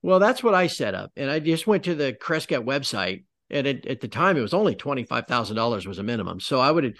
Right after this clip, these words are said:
uh, again, you know these people, you know Quentin, you know Tavi. Uh, I, I don't know if I've ever spoken with Kevin, but nonetheless, you, I mean, you guys are good people and you do good work.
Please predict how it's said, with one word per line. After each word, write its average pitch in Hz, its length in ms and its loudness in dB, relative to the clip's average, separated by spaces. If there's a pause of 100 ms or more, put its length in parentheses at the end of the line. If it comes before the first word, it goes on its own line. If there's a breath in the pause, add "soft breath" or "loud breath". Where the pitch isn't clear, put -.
(460 loud breath)
uh, 127 280 2
again, 131 380 0 (120)
you 151 160 4
know 170 160 6
these 151 180 2
people, 113 280 -4
you 131 100 -2
know 143 140 -2
Quentin, 131 280 -6
you 123 120 -2
know 127 100 0
Tavi. 113 600 -2 (200)
Uh, 107 280 -6 (100)
I, 139 140 0
I 139 280 -6
don't 220 80 -8
know 240 60 -2
if - 80 -8
I've 123 80 0
ever 123 180 -2
spoken 117 280 -2
with 113 100 -6
Kevin, 120 300 0
but - 100 -8
nonetheless, 127 560 2
you, 165 160 0
I 165 80 0
mean, 147 140 0
you 135 120 -4 (520)
guys 139 160 0
are 117 40 -6
good 143 200 2
people 104 340 0
and 120 160 -4
you 123 80 -2
do 135 160 -2
good 135 180 4
work. 120 380 2